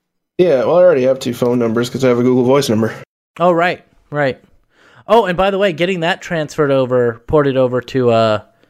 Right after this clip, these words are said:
Speaker 2: cell phones is a pain in the ass.
Speaker 1: What, a Google Voice number?
Speaker 2: Yes.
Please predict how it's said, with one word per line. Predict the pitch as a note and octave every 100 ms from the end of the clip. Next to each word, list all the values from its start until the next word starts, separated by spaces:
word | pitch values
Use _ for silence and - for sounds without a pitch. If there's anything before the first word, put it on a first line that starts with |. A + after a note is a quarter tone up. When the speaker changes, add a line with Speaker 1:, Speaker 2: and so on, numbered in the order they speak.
| _ _ _
Speaker 2:
cell | - C#3
phones | - B2+ A#2 A#2
is | A2+
a | A2+
pain | D#3+ E3+
in | B2+
the | A#2
ass. | C#3 - - - _ _ _ _ _ _ _ _
Speaker 1:
What, | D3 B2+
a |
Google | C3 B2+ A#2+
Voice | C3+ -
number? | G3+ B3 - -
Speaker 2:
Yes. | B2 A#2+ - - -